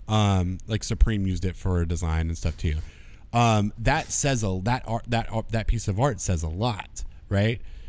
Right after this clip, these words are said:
'Cause it's, it's what you're saying about the Catholic Church, it's what you're saying about religion, all of that stuff, right? You're basically putting in urine and saying, "Fuck you," to all of this, while also saying, "Well, this is really simple, and I did this,"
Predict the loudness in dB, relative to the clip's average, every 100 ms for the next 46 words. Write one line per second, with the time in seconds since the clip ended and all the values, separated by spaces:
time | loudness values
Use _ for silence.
0 | 0 2 4 2 0 -4 -4 -6 -10 -8
1 | 0 0 2 0 2 2 0 0 0 0
2 | -2 -2 0 -2 -2 -2 0 0 0 -2
3 | -2 0 2 2 0 0 -2 -2 -2 -4
4 | -6 -10 -8 -2 0 -2 -4 2 2 2
5 | 0 2 2 2 0 0 -2 -4 -4 -4
6 | -4 -2 -4 -6 -16 -18 -16 -6 -4 -4
7 | -6 -10 -12 -14 -14 -16 -16 -10 2 4
8 | 4 4 4 4 2 2 2 -4 -10 -2
9 | 0 0 -2 0 0 -2 2 2 2 -2
10 | -8 -18 -20 -20 -20 -2 0 0 0 0
11 | -2 -2 -6